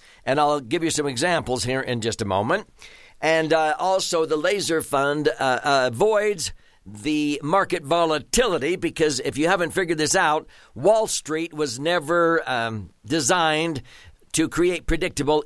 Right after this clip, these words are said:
income or cash flow streams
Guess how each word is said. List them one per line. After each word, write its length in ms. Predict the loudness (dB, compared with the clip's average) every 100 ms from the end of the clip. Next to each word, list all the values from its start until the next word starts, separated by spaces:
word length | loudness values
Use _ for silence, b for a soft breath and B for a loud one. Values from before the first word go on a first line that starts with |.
| 0
income 640 | 0 0 2 2 2 -2 -8 b b -4
or 340 | 0 2 2 -2 -6
cash 340 | 0 2 2 0
flow 300 | 0 2 0
streams 760 | -2 -2 0 0 -2 -2 -4